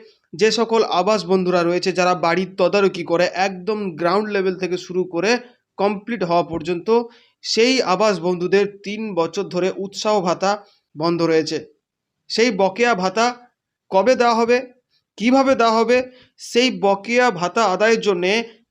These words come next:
রাজ্যের যে সকল আবাস বন্ধুরা রয়েছে, তারা কি সিদ্ধান্ত নিয়েছে, আজকে সে বিষয়ে বিস্তারিত আলোচনা করব। তার আগে ছোট্ট একটি অনুরোধ করব, যদি চ্যানেলটিতে নতুন হয়ে থাকো, অবশ্যই চ্যানেলটি সাবস্ক্রাইব করবে।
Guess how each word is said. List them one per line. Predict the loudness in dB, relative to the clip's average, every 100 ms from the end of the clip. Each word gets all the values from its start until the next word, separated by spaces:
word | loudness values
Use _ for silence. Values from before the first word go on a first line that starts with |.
| _ _ _ _ _ -2
রাজ্যের | -2 -2 -2 -2
যে | 0 -4
সকল | -2 -2 0
আবাস | 0 0 0 -2
বন্ধুরা | -2 -2 0 2
রয়েছে, | 0 -2 -2 -4 -6 _ _ _ -2
তারা | 2 2
কি | 0 -6
সিদ্ধান্ত | -4 -2 -2 0
নিয়েছে, | -2 -2 -2 -6 -8 _ _ _ _ _ _ -2
আজকে | -2 2 2 2
সে | 2 0
বিষয়ে | 2 2 2
বিস্তারিত | 0 0 2 4
আলোচনা | 2 2 0
করব। | 0 0 2 0 -2 _ _ _ _ _ _ 0
তার | 2
আগে | 2 0
ছোট্ট | -2 0
একটি | -2 0
অনুরোধ | 0 2 2
করব, | 2 2
যদি | 2 2
চ্যানেলটিতে | 2 0 2 2
নতুন | 2 2
হয়ে | 2
থাকো, | 4
অবশ্যই | 2 0 -2 -2
চ্যানেলটি | 0 0 -2
সাবস্ক্রাইব | -2 0 -2
করবে। | 0 0